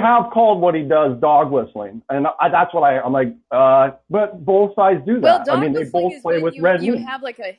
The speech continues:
Speaker 2: hidden code, and it's, it's resonating with people who, who understand kind of, like, the personality cult language. And, um, you know,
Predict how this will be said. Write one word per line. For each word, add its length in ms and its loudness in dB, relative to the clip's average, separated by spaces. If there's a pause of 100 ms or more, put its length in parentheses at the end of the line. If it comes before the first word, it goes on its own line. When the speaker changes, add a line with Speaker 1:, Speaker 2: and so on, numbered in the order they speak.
Speaker 2:
hidden 360 -10 (160)
code, 500 -14 (580)
and 160 -16
it's, 300 -20
it's 220 -18
resonating 680 -14
with 160 -20
people 300 -18
who, 460 -16
who 160 -12
understand 800 -14
kind 180 -10
of, 80 -18
like, 220 -14 (100)
the 100 -14
personality 600 -16 (100)
cult 340 -14
language. 680 -20 (840)
And, 340 -14
um, 400 -18 (120)
you 140 -16
know, 140 -10